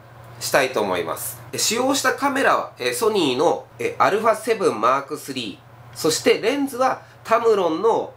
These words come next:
新しいレンズ、えー、百五十、五百ミリのレンズを利用して撮影してきました。まあ、ちょっと発売前のレンズなので、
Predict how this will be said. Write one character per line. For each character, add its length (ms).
新 340
し 220
い 20
レ 160
ン 60
ズ、 100
え 60
ー、 20
百 320
五 160
十、 440
五 120
百 340
ミ 140
リ 80
の 80
レ 180
ン 80
ズ 100
を 120
利 100
用 180
し 60
て 100
撮 200
影 160
し 40
て 80
き 80
ま 120
し 80
た。 120
ま 80
あ、 20
ち 60
ょ 40
っ 20
と 80
発 240
売 180
前 160
の 100
レ 120
ン 80
ズ 80
な 80
の 160
で、 240